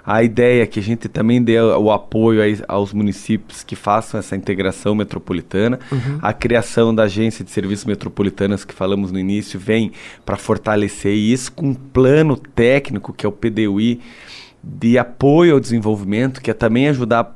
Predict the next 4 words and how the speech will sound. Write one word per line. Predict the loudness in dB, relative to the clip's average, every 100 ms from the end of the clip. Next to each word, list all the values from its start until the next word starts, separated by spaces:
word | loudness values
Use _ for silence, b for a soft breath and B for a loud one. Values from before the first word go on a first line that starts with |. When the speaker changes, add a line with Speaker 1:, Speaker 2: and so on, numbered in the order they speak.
| -6
Speaker 1:
como, | 2 2 2 -2
pra | -4 -2 2
onde | 2 2 2 0 -2 B B B B -6
e, | 0 2 2 2 2 0